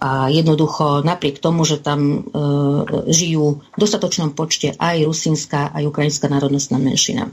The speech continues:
Čiže takto sa, e, udeľovali tieto názvy, pán Chmel, a vláda pani Ivety Radičovej to takto schválila a pán splnomocnenec súčasný to takto presne naplňa. Napriek tomu, že žiadna záštita nad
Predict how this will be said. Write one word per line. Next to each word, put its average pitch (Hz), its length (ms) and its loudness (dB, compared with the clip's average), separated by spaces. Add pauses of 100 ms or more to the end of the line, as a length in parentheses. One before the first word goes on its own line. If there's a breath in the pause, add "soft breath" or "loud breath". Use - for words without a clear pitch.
(120)
Čiže 208 480 0
takto 320 320 -2
sa, 214 400 0
e, 202 40 -4 (520)
udeľovali 185 640 0
tieto 165 720 0 (160)
názvy, 151 640 0
pán 151 240 -2
Chmel, 170 400 0 (240 loud breath)
a 135 320 -2 (240)
vláda 196 640 2
pani 160 320 -4
Ivety 160 240 -4
Radičovej 147 800 -2
to 139 160 -8
takto - 240 -6
schválila 214 640 2 (160)
a 139 400 -4
pán 143 160 -2
splnomocnenec 202 720 0
súčasný 160 720 -4 (160 loud breath)
to - 80 -16
takto 180 240 -4
presne 160 320 0
naplňa. 135 720 -2
Napriek 285 400 -2
tomu, 202 240 4
že 165 560 0
žiadna 185 400 0
záštita 180 480 -4
nad 175 160 -8